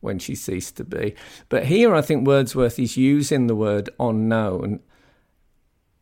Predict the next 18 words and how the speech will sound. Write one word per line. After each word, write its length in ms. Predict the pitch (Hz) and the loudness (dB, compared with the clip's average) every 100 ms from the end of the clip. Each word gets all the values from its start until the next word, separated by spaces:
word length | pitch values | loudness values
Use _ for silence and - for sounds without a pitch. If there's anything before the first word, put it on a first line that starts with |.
| _ | _
not 200 | 147 151 | -2 -2
so 120 | - 180 | -2 -2
much 180 | 170 | 0
as 120 | 147 131 | 0 0
an 80 | |
adjective, 600 | 131 147 139 127 - 117 | 2 0 0 -2 -2 -4
as 80 | 117 | -2
a 120 | 123 | -2
label 880 | 123 127 131 139 143 123 87 87 87 - - _ _ _ _ - | 0 2 2 4 2 2 -2 -6 -8 -14 -20 _ _ _ _ -4
that 260 | 113 - | -4 -4
society 680 | - 127 - 127 117 104 95 | -6 -6 -4 -2 0 -2 -6
puts. 280 | 90 104 - | -6 -6 -4
We 120 | 226 | -4
still 240 | - 302 269 | -2 0 2
do 260 | 147 262 | 4 4
it, 220 | 151 - | 2 -2
don't 220 | - 92 50 | -6 -6 -6
we? 220 | - | -8